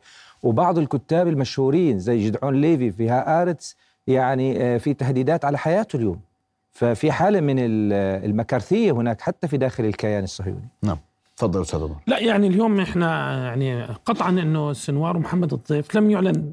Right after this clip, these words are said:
Speaker 3: لا من قبل إسرائيل <clears throat> ولا من قبل حماس عن إنهم يعني، آه، تعرضوا لشيء. يعني واضح امبارح كان في خمس قياديين من حماس، أعلنت حماس وبالتق-، بالتزامن أيضًا أعلنت إسرائيل إنه هذول يعني استشهدوا.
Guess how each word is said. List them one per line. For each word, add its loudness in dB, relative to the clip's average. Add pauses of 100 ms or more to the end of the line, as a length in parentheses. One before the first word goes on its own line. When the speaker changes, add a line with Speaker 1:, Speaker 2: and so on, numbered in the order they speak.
Speaker 3:
لا 4
من 4
قبل 2
إسرائيل 0 (200)
<clears throat> 0
ولا 2
من 0
قبل -2
حماس -2
عن -6
إنهم 0
يعني، 0 (540)
آه، 0
تعرضوا 0
لشيء. -4
يعني -8
واضح -2
امبارح 2
كان -2
في -2
خمس -2
قياديين 0
من -2
حماس، -2 (540)
أعلنت 2
حماس -2
وبالتق-، -4
بالتزامن 2
أيضًا -2
أعلنت -4
إسرائيل -4
إنه 0
هذول -2 (520)
يعني 0
استشهدوا. -2